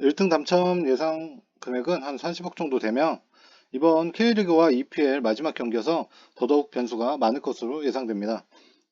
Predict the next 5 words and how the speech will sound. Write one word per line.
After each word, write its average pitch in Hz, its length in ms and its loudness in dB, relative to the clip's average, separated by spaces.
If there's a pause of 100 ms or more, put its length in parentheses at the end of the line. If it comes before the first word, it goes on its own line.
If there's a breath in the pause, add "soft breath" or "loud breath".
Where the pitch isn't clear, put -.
영상 156 540 2
보시기 147 320 -4
전 170 300 -2
구독과 135 480 -2
좋아요 117 400 2